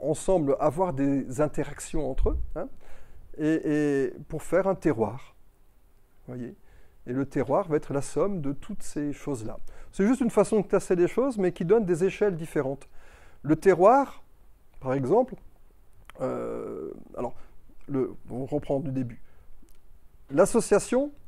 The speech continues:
ça va être des bestioles qui bougent pas beaucoup, qui vont faire les liens, comme des insectes.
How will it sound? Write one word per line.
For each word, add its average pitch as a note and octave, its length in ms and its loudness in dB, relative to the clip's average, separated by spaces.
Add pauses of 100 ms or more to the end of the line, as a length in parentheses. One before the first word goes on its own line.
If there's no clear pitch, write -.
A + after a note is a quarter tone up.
ça - 160 -4
va E3 80 4
être E3+ 80 0
des E3+ 80 6
bestioles F#3+ 360 2
qui G3 120 2
bougent E3+ 180 2
pas A3 120 6
beaucoup, G3+ 300 4 (180)
qui - 100 -12
vont C3+ 100 0
faire C#3 180 0
les C3 100 4
liens, B2 300 -2
comme B2+ 140 -4
des C3+ 160 0
insectes. D3 480 -2